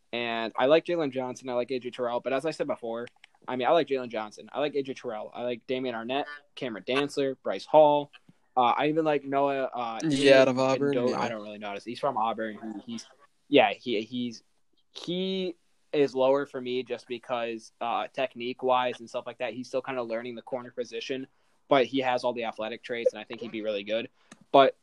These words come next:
Speaker 1: a lot of people have the Niners taking a corner here, whereas I believe they can wait and grab, like, maybe a Cameron Dantzler or a Bryce Hall later on and still be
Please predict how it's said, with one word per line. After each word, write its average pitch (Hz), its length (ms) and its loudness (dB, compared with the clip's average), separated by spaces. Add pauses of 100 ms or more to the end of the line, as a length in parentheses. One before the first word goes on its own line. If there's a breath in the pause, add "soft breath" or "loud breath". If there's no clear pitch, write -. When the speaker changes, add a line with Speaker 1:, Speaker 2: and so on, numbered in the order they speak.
(120)
Speaker 1:
a 143 60 2
lot 170 120 6
of 190 60 -4
people 190 180 -6
have 160 220 -2
the 143 80 -4
Niners 131 440 -6
taking 131 280 -8
a 107 40 -16
corner 127 340 -8
here, 127 260 -4
whereas 120 300 0
I 135 140 2
believe 165 260 4
they 143 100 0
can 110 220 -12
wait 113 360 -6
and 120 160 -18
grab, 110 300 -4
like, 113 140 -10
maybe 120 180 -12
a 107 40 -12
Cameron 120 360 -14
Dantzler 110 460 -8
or 113 120 -4
a 107 60 -6
Bryce 110 260 -6
Hall 117 200 -4
later 107 260 -4
on 110 240 -8
and 104 180 -16
still 123 300 -4
be 110 140 -8